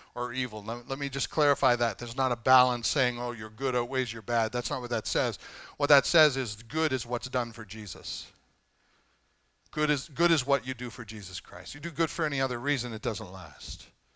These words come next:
The only good that counts is what's done for Jesus. And the emphasis is not doing good out, out of a desire to please ourselves or other people. The desire is to do good to glorify Jesus Christ.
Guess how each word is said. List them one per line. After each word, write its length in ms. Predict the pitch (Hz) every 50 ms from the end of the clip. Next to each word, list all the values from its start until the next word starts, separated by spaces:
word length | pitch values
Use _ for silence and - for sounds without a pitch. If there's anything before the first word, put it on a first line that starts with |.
| _ _ _ _ _ _ _ _ _ _ _ _ _ _ _ _ _ _ _ _ _ _ _ _ _ _ _ _ _
The 80 | - 127
only 160 | 143 151 151
good 260 | 123 127 151 156 147
that 180 | 139 143 131 -
counts 280 | - - 165 156 143 -
is 120 | 135 117
what's 200 | 120 127 120 -
done 220 | - 143 139 135 127
for 100 | 127 123
Jesus. 440 | 110 107 127 135 127 117 123 - 135
And 60 | 127
the 60 | 127
emphasis 400 | 143 170 - 147 - - 147 117
is 160 | 123 113 -
not 220 | - 151 151 139 -
doing 260 | 156 151 151 147 143
good 200 | 135 143 151 147
out, 260 | 143 143 143 143 -
out 140 | - 135 139
of 100 | 139 123
a 60 | 131
desire 340 | - - 127 123 147 147 143
to 60 | 131
please 300 | 127 - - 151 139 -
ourselves 460 | 131 127 110 - - 160 151 151 135 127
or 120 | 135 135
other 140 | 131 123 123
people. 340 | - - 160 160 - 135 120
The 80 | 120
desire 420 | 110 110 120 110 113 131 139 143 139
is 100 | 123 -
to 60 | -
do 140 | 117 127 127
good 260 | 110 113 139 139 131
to 100 | 123 123
glorify 420 | 117 127 120 120 113 - 131 117 113
Jesus 360 | - 117 120 104 107 104 -
Christ. 380 | - - 113 110 107 - -